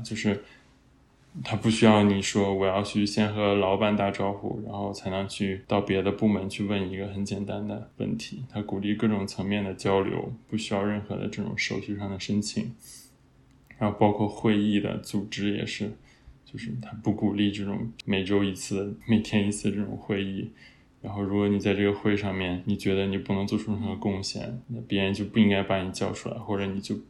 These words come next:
不应该继续参加这个会，你就应该离开去忙你手上的事情这样子。就是他用非常，有时候看起来很激进，但是最有常识或者最直觉的这种做判断，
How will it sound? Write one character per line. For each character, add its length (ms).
不 80
应 160
该 140
继 180
续 160
参 240
加 140
这 120
个 100
会， 300
你 60
就 160
应 140
该 200
离 120
开 300
去 240
忙 240
你 80
手 200
上 200
的 80
事 200
情 200
这 60
样 180
子。 60
就 160
是 100
他 200
用 240
非 260
常， 540
有 100
时 120
候 100
看 240
起 100
来 140
很 220
激 160
进， 280
但 180
是 360
最 160
有 140
常 300
识 240
或 140
者 100
最 220
直 260
觉 180
的 100
这 60
种 180
做 160
判 260
断， 240